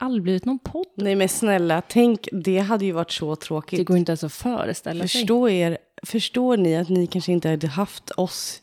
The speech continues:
Speaker 2: i era lurar?
Speaker 1: Nej, men herregud.
Speaker 2: Bara det.
Speaker 1: Ja.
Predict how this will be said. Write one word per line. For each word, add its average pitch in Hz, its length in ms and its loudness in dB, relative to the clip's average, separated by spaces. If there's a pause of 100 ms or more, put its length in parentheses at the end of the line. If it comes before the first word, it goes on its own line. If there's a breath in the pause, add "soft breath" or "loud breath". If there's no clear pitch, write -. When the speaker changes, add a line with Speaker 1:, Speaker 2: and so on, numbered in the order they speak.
(120)
Speaker 2:
i 175 240 0
era 160 180 2
lurar? 160 520 -2
Speaker 1:
Nej, - 120 -10
men 156 140 -10 (160)
herregud. 196 300 -16
Speaker 2:
Bara - 220 -4
det. - 240 -10 (200)
Speaker 1:
Ja. 185 260 -8